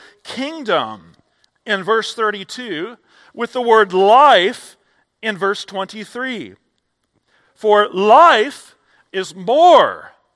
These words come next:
than food, and the body more than clothing. Now, friends, what is the more? What is the more? It is nothing less than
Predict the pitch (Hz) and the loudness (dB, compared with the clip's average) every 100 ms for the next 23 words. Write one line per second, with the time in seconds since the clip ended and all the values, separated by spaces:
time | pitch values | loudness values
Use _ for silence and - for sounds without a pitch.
0 | _ _ _ _ _ _ 147 147 139 - | _ _ _ _ _ _ -10 -10 -12 -16
1 | 139 110 90 82 _ _ _ 196 185 170 | -16 -16 -20 -20 _ _ _ -16 -8 -6
2 | 151 135 131 120 123 113 113 101 143 117 | -4 -4 -6 -12 -12 -12 -14 -20 -18 -18
3 | 104 _ _ _ 180 170 - _ - 208 | -18 _ _ _ -8 -8 -8 _ -12 -10
4 | 185 139 147 185 165 - 135 131 127 98 | -10 -12 -6 -6 -6 -12 -16 -14 -14 -16
5 | 95 _ _ _ _ _ _ _ _ _ | -20 _ _ _ _ _ _ _ _ _
6 | _ _ _ _ _ _ 139 220 202 - | _ _ _ _ _ _ -4 0 0 -2
7 | 233 220 190 170 - _ 156 165 165 190 | -6 -6 -6 -8 -16 _ -14 -10 -4 -4
8 | 120 - _ _ 254 220 165 185 240 277 | -4 -8 _ _ -10 -10 -10 -6 -4 -4
9 | - 262 262 247 _ 165 185 233 254 - | -8 -14 -14 -18 _ -6 -2 0 -2 -10
10 | - _ _ 185 175 170 | -18 _ _ -8 -4 -4